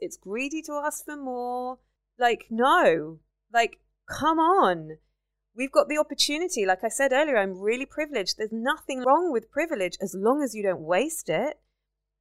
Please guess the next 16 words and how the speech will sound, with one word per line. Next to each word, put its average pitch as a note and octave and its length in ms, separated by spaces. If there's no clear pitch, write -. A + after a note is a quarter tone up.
as G#3+ 140
long C#4 140
as B3+ 100
you A3 100
are G#3 80
doing B3 460
something G#3 460
to F#3+ 340
make A3 200
the G#3+ 100
world G#3 220
a G3+ 60
better F#3 220
place A#3+ 460
with G3 240
it, - 540